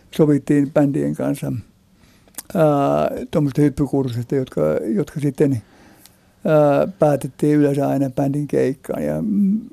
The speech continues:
meillä kävi Tikkoskella, ää, muistaakseni joku radiotoimittaja kävi hyppäämässä ja oli melko hyvää hyppäämään vielä.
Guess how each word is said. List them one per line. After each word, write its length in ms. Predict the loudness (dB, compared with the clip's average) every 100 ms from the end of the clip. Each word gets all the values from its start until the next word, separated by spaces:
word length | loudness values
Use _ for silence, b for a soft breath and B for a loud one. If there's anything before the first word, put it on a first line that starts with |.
| -20 -2
meillä 300 | 2 2 0
kävi 440 | 2 4 4 2 2
Tikkoskella, 680 | -2 0 -6 -2 0 2
ää, 1000 | 0 -6 _ _ -8 -4 -2 -2 -4 -4 -6
muistaakseni 640 | -4 0 0 2 0 0 0
joku 360 | 0 0 -2 -4 -10 -20 b b b b b 2
radiotoimittaja 960 | 4 6 4 6 6 6 4 0 0 0
kävi 220 | 0 0
hyppäämässä 580 | 0 0 -2 0 0 2
ja 40 |
oli 140 | 4
melko 200 | 4 4
hyvää 260 | 4 6 2
hyppäämään 720 | 0 -4 -6 -8 -6 -10 -8
vielä. 300 | -8 -10